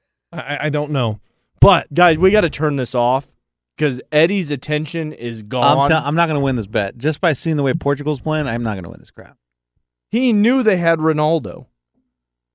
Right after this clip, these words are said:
Speaker 1: And I didn't realize you're, they're, they're not eliminated or advanced either way, so Uruguay doesn't really care if they win or lose.
Speaker 3: <laughs>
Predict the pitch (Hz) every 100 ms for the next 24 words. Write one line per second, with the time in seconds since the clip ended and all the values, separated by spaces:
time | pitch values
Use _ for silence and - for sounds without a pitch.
0 | _ 160 175 214 226 190 190 165 127 -
1 | 160 - 170 160 202 175 175 190 180 151
2 | 180 190 185 160 151 135 147 151 135 160
3 | 151 143 135 113 135 170 156 151 143 139
4 | 131 147 123 123 117 120 117 113 110 -
5 | 285